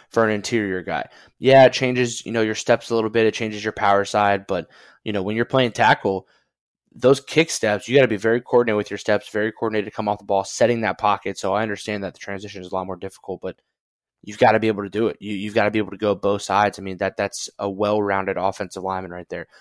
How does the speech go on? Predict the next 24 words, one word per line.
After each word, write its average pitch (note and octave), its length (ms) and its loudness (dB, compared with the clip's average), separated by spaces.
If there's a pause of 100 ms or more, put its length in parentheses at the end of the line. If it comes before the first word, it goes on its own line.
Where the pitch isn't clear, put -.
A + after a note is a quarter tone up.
(160)
A G2 60 -8
guy G#2 240 2
who G#2+ 140 -2
can G#2 160 -8
be G2+ 100 -4
strong G#2+ 360 0
with G2+ 120 -6
his F#2+ 160 -12
right A2+ 240 4 (320)
and A#2 180 2
strong B2 300 4
with G#2+ 140 -2
his - 160 -14
left, G2 200 0
no G#2 60 -8
matter G2 180 -4
where G#2 220 0
he A#2+ 100 -4
lines G#2+ 280 -2
up G2+ 160 -4
on G2 100 -2
the F2+ 80 -6
line. G2 340 -2
So F#2 300 -4